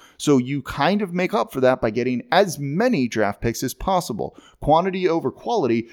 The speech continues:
because that's just how it's going to go. The Cavs were not gonna trade for Jrue Holiday. The Bulls,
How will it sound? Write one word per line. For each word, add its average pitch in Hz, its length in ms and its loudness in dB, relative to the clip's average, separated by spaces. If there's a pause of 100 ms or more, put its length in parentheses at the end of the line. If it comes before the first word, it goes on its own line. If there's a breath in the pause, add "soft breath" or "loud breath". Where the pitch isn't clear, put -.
(140 loud breath)
because 190 180 -6
that's 233 220 0
just 240 140 -2
how 196 180 2
it's 190 140 2
going 160 260 0
to 143 80 -8
go. 143 360 4 (800)
The 147 80 -4
Cavs 202 500 4
were 135 100 6
not 160 220 2
gonna 180 140 -2
trade 170 340 4
for 156 100 0
Jrue 127 220 2
Holiday. 131 400 2 (500)
The 143 100 4
Bulls, 170 340 2